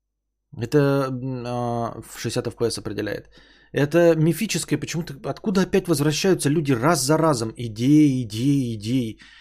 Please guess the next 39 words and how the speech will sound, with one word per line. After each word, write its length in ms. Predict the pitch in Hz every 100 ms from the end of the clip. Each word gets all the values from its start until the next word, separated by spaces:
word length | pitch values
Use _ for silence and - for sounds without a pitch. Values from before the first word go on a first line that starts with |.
| - - -
Я 140 | 123 160
же 180 | 180
даже 280 | 170 160 180
ролик 320 | 175 202 160
снял. 280 | - 143 120
Идеи 440 | 123 120 123 196 135
ничего 520 | 123 147 165 139 170
не 120 | 147
стоят. 420 | 139 - 147 107
Нахуй 460 | 117 131 170 147 139
никому 380 | 135 135 143 147
не 120 | 127
нужны 400 | 123 117 143 123
идеи. 340 | 107 120 104 -
Абсолютно 760 | 131 - 151 151 160 180 -
никому 420 | 117 117 123 127 143
не 120 | 127
нужны 400 | 117 110 123 113
идеи. 420 | 110 117 107 _ _ _ - - - _ _ _ _ -
И 80 | 135
я 180 | 170
не 120 | 190 185
шучу. 480 | - 185 - 214
Это 180 | 160 156
не 120 | 170
допущение. 1040 | 160 175 180 175 - 135 160 170 156 139 123
Тут 220 | 147 147
нет 200 | 165 190
никакой, 540 | 180 165 165 185 175 - - - _ -
знаете, 560 | 135 127 139 165 147 104 - _ _ _ _ _ _ _ _ -
ну, 180 | 175 208
может 540 | 160 190 220 156 147
быть, 320 | 113 170 151
кому-то 380 | - 127 143 143
нужна 440 | 117 107 117 117 110
идея. 240 | 104 110
Ну, 220 | 147 190 190
мож-, 420 | 170 180 170 131
нет. 500 | 123 165 170 -